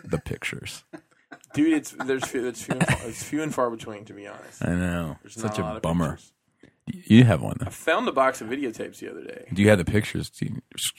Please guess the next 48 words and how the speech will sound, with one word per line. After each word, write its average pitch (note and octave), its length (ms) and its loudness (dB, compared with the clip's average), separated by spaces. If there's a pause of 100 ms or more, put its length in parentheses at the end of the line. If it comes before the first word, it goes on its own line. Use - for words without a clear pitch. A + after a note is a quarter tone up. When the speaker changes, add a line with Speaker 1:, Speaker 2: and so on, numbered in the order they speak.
Speaker 1:
stills, - 680 -2
screenshots? - 960 0
Speaker 2:
<laughs> - 40 -20
I B2+ 200 -14 (160)
think D#3 160 -4
Kelly's B2 260 0
got G#2 220 -8
some - 120 -20
pictures. - 540 -20 (160)
Speaker 1:
Ooh, E2+ 720 0
I'm D3 100 -2
gonna D#3+ 100 2
have F#2+ 100 0
to A#2+ 80 -4
hit, E2+ 120 -4
Speaker 2:
They're C#3+ 80 0
not D3 200 2
Speaker 1:
hit G#2 100 -6
her F#2 120 -2 (120)
Speaker 2:
great. - 120 -8
Speaker 1:
up. - 80 -6 (680)
I'm G2 60 -2
gonna E2 120 -4
have - 80 -6
to F2 60 -6
hit E2 100 -6
her D2+ 220 -6
up. - 160 -8 (760)
Um, G#2 440 10
but, A2+ 160 6
and A2 140 2
then A2 100 6
we're A2 60 4
gonna G#2 140 6
do G#2 100 2
some F#2+ 160 0
Q A2 220 2
and F#2+ 100 4
A, F2 440 2
and F2+ 160 2
then F2+ 100 4
we E2+ 100 4
have E2 200 0
some F2 140 -2
Star F2 320 4
Wars E2+ 240 2
news. E2 520 0
Uh, D2 600 -2